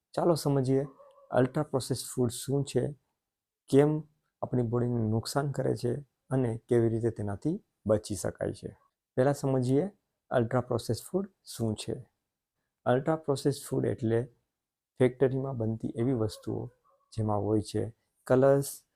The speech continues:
ફ્લેવર, પ્રિઝર્વેટિવ્સ, વધારે મીઠું અને ખાંડ, ઓઇલ, કેમિકલ્સ અને એડિટિવ્સ. એટલે કે આ ખોરાકમાં ખોરાક ઓછો પણ પ્રોસેસ વધારે થયેલી હોય છે.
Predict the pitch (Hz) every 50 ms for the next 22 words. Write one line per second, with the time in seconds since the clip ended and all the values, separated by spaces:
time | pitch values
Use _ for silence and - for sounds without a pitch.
0 | _ _ _ _ _ _ - 117 113 110 113 117 120 120 120 - _ _ _ _
1 | _ _ _ _ _ _ _ - 117 110 127 131 117 123 120 120 - 127 127 127
2 | 127 - - - _ _ _ _ _ - 110 107 104 104 104 113 110 110 107 104
3 | 107 107 - - - - 127 120 120 120 120 120 - - 120 120 120 120 120 135
4 | - _ _ _ _ _ _ _ _ _ _ _ - 123 123 135 139 143 151 170
5 | - _ _ _ _ _ _ _ - 113 110 110 120 120 117 120 123 127 135 131
6 | 131 - - _ _ _ _ _ - 131 107 107 107 113 131 - _ _ _ _
7 | - 107 101 98 107 101 - 92 98 98 95 - - - _ _ _ - 147 147
8 | 170 165 160 - - - - - 104 143 165 160 - - - 127 113 110 110 110
9 | - 107 107 107 113 139 - _ _ _ _ _ - - 131 131 139 143 143 -
10 | 139 131 123 - 175 190 240 262 - _ - 135 120 117 120 - 117 113 117 -
11 | 120 104 101 110 101 101 104 98 98 - - 101 104 101 101 104 101 98 101 104
12 | - - - - 117